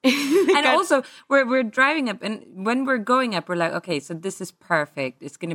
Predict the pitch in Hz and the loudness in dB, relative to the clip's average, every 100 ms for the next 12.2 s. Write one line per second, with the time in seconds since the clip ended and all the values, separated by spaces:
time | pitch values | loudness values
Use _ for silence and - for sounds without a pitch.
0 | 160 165 151 160 165 165 165 165 170 175 | -2 -2 0 -2 0 -2 0 -2 -6 -10
1 | - - 165 156 156 156 156 - _ - | -12 0 2 4 2 0 -4 -10 _ -6
2 | 175 175 185 180 165 160 160 - 185 180 | -4 -2 -2 -4 -4 -6 -8 -10 -6 -4
3 | 175 170 170 165 165 - 170 160 156 156 | -2 -2 -2 -4 -8 -6 -4 -2 -4 -4
4 | 170 151 170 170 - - 175 165 170 165 | -6 -4 -6 -8 -12 -14 -12 -2 -2 -2
5 | 160 151 151 - 156 147 143 160 147 147 | -4 -4 -6 -10 -8 -8 -6 0 0 0
6 | 151 147 143 147 - 139 - - - 156 | -4 -6 -6 -8 -4 -4 -4 -14 -4 -4
7 | 165 - 151 143 147 156 - _ _ _ | -4 -8 -8 -6 -6 -6 -8 _ _ _
8 | _ - 180 175 160 160 151 - 151 151 | _ -16 -10 -6 -2 -2 -4 -8 -6 -4
9 | 160 160 160 156 165 170 156 156 - _ | -6 -6 -6 -6 -6 -4 -2 -2 -6 _
10 | _ _ - - - 165 - - 165 165 | _ _ -10 -8 -2 -2 -2 -6 -4 -6
11 | - 160 151 147 - - 165 160 - 196 | -6 -6 -4 -6 -8 -6 -4 -4 -4 -2
12 | 147 | 0